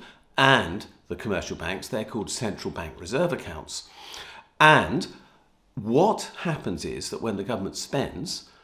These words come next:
a payment goes through the central bank reserve accounts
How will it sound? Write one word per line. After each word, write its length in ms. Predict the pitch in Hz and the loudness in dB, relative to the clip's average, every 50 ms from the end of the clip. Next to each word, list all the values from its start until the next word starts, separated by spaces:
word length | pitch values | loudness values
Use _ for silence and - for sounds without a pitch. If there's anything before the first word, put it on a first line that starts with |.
| _ _ _ _ _ _ _ _ _ _ | _ _ _ _ _ _ _ _ _ _
a 80 | - 151 | -8 -8
payment 520 | - - - - 160 143 135 127 107 - | -6 -8 -4 -2 -2 0 0 0 -2 -2
goes 260 | - 98 95 87 - - | -4 -4 -4 -4 -4 -6
through 120 | - 92 | -6 -6
the 100 | 82 85 | -6 -6
central 320 | - 107 95 - - 90 | -4 -6 -6 -6 -8 -10
bank 180 | - 85 80 - | -10 -10 -10 -10
reserve 320 | 87 82 98 92 90 80 | -10 -8 -6 -6 -6 -6
accounts 480 | 113 - - 110 95 90 - - - | -8 -10 -8 -6 -6 -6 -6 -8 -12